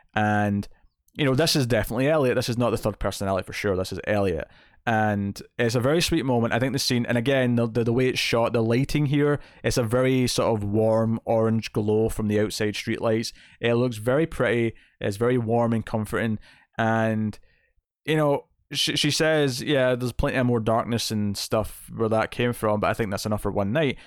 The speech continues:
And instead of running from, instead of getting weirded out by the story he's just told, she puts her head on his shoulder, and it's a very sweet moment in this orange glow. It's very beautiful. And, uh, that, I think Mister Robot,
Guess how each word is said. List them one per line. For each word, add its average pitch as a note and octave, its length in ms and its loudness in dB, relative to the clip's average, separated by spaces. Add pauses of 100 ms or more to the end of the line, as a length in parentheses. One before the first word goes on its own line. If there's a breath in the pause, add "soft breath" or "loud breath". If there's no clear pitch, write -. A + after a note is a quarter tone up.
(160 loud breath)
And C3 100 2
instead F#3 280 2
of A#2 140 0
running G#3 220 2
from, A#2 280 0
instead B2 220 0
of A#2+ 120 0
getting G#2+ 240 0
weirded A2 260 0
out A#2+ 220 0
by A2+ 100 0
the G#2+ 80 0
story A2 320 0
he's G#2 160 -4
just - 240 -8
told, B2+ 340 0 (280 soft breath)
she - 180 -4
puts - 200 -2
her A#2+ 60 0
head A2+ 220 0
on A#2+ 120 2
his C#3+ 100 0
shoulder, G#2+ 320 0
and G#2+ 100 -2
it's G2+ 100 -4
a G#2 60 0
very G2+ 180 0
sweet A2 280 -4
moment G#2+ 260 -2
in G2+ 100 -2
this G2+ 200 -4
orange G2+ 360 -2
glow. G2 360 0 (400 loud breath)
It's A2 220 0
very C3+ 200 0
beautiful. A2 480 0
And, A2 140 0
uh, A2 60 -2 (1300 soft breath)
that, E3+ 280 0 (100)
I D#3 80 2
think G3+ 160 2
Mister F3+ 240 2
Robot, A#2 480 2